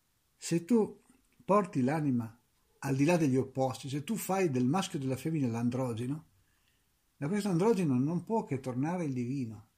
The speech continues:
perché è anteriore alla creazione. Continuiamo. Per esempio, dice,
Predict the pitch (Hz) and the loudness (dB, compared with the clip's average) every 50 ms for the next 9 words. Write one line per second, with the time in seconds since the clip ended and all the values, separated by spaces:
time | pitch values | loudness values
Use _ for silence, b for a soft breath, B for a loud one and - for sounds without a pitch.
0 | _ _ _ _ _ _ _ _ 139 135 - 165 156 160 160 170 165 - 180 175 | _ _ _ _ _ _ _ _ -12 -4 -2 -2 0 2 0 0 2 0 0 2
1 | 180 185 196 208 208 202 170 151 135 - 151 143 131 131 131 - 160 151 139 135 | 2 2 2 0 0 0 -2 -2 -4 -4 -4 -4 -4 -6 -6 -8 -10 -8 -8 -10
2 | 117 107 104 _ _ _ _ _ _ _ _ _ _ _ _ _ _ _ _ _ | -12 -14 -18 _ _ _ _ _ _ _ _ _ _ _ _ _ _ _ _ _
3 | _ _ _ _ _ _ _ _ _ _ _ _ _ _ _ _ _ _ _ _ | _ _ _ _ _ _ _ _ _ _ _ _ _ _ _ _ _ _ _ _
4 | _ _ _ _ _ _ _ _ _ _ _ _ _ _ _ _ _ _ 165 156 | _ _ _ _ _ _ _ _ _ _ _ _ _ _ _ _ _ _ -8 -6
5 | - 165 143 131 117 107 104 104 110 110 107 - - - - - - - - - | -4 -2 0 0 -2 -2 -6 -10 -12 -12 -12 -12 -12 -12 -14 -16 -18 -18 -20 -20
6 | - _ _ - - - - - - - - - - - - - - - - - | -20 _ _ -20 -20 -18 -18 -16 -14 -10 -8 -8 -8 -8 -10 -12 -12 -14 -14 -14
7 | - - - - _ b b b b b b b b b _ _ _ - - 196 | -16 -16 -16 -20 _ b b b b b b b b b _ _ _ 4 8 10
8 | 190 175 147 143 143 131 127 123 - 139 123 120 135 - - 139 - | 10 10 10 10 6 6 4 2 0 -2 -2 -2 -2 -2 -4 -8 -8